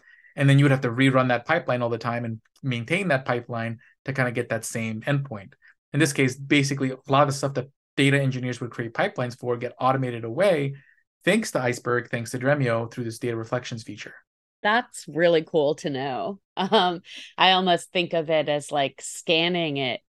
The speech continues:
Speaker 2: in, in a mirror or <laughs> something. Um,
Speaker 1: That's why it's called a reflection. Yeah. It's
Speaker 2: Yeah,
Speaker 1: basically
Speaker 2: yeah. The
Speaker 1: Yeah. <laughs>
Speaker 2: reflection is,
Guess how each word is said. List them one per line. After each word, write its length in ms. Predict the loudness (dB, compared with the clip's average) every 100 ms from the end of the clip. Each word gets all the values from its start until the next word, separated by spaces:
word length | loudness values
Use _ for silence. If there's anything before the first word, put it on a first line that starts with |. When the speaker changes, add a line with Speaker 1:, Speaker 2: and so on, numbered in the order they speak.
| -4
Speaker 2:
in, 320 | -4 -4 -4
in 200 | -2 0
a 80 | 0
mirror 520 | 0 0 0 0 2 2
or 40 |
<laughs> 0 |
something. 1000 | 4 6 6 4 2 2 2 4 2 2
Um, 640 | 2 2 2 0 -4 -12 -18 -4
Speaker 1:
That's 160 | -2 4
why 60 | 4
it's 100 | 6
called 140 | 6
a 20 |
reflection. 480 | 8 6 4 0 2
Yeah. 300 | 4 4 6
It's 120 | 6
Speaker 2:
Yeah, 220 | 8 8
Speaker 1:
basically 260 | 8 8 8
Speaker 2:
yeah. 180 | 6 4
The 120 | 4 6
Speaker 1:
Yeah. 60 |
<laughs> 180 | 4 4
Speaker 2:
reflection 560 | 0 2 2 4 4 4
is, 300 | -2 -4